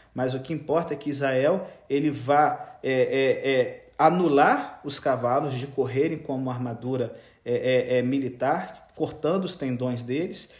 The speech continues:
e queimando os carros de guerra, dizendo, "Não vamos confiar na tecnologia militar, Deus vai ganhar nossas batalhas."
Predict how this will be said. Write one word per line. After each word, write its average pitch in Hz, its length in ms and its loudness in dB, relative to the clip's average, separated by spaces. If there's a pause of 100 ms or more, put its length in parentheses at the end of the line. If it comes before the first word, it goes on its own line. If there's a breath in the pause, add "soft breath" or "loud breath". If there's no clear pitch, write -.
(140 loud breath)
e 185 80 -8
queimando 156 560 0
os - 120 -8
carros 127 520 -8
de 131 120 -10
guerra, 113 380 -4
dizendo, 120 400 -6 (320 loud breath)
"Não 143 160 -4
vamos 185 420 -2
confiar 147 680 -6
na 113 80 -10
tecnologia 127 720 -6
militar, 185 920 -6
Deus 165 460 -2
vai 131 240 -4
ganhar 123 300 -4
nossas 127 260 -6
batalhas." - 560 -8